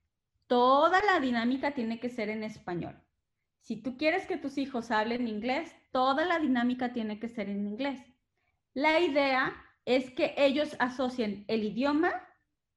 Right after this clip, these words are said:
con el área del juego, con el momento en que están jugando.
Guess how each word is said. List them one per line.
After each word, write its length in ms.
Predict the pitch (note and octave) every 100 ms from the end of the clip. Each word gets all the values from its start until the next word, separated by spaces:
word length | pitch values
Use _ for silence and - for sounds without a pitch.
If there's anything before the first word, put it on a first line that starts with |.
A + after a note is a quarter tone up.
| _
con 200 | - A3+
el 140 | A3+ A3+
área 260 | A3+ A#3+
del 180 | B3+ A3+
juego, 380 | A3+ B3 F#3+ E3
con 140 | A3
el 100 | G#3+
momento 360 | A3 A3+ A3+ A#3
en 80 | C#4+
que 60 | C#4+
están 240 | - G#3+ -
jugando. 480 | A3 G#3+ F3+ -